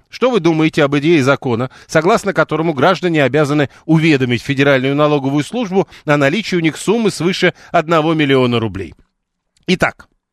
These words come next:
плохая идея. Самый популярный ответ, пятьдесят два процента так сказали. Сорок один процент сказали, это нереализуемая идея. Может, и хорошая, но нереализуемая. И только семь процентов говорят, однозначно идея хороша. Потом мы спросили, храните ли вы, э, наличные деньги.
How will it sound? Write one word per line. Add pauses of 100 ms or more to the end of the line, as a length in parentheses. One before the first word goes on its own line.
(520)
плохая
идея.
Самый
популярный
ответ,
пятьдесят
два
процента
так
сказали. (240)
Сорок
один
процент
сказали,
это
нереализуемая
идея. (180)
Может,
и
хорошая, (160)
но
нереализуемая. (160)
И
только
семь
процентов
говорят,
однозначно
идея
хороша. (360)
Потом
мы
спросили,
храните
ли
вы,
э,
наличные
деньги.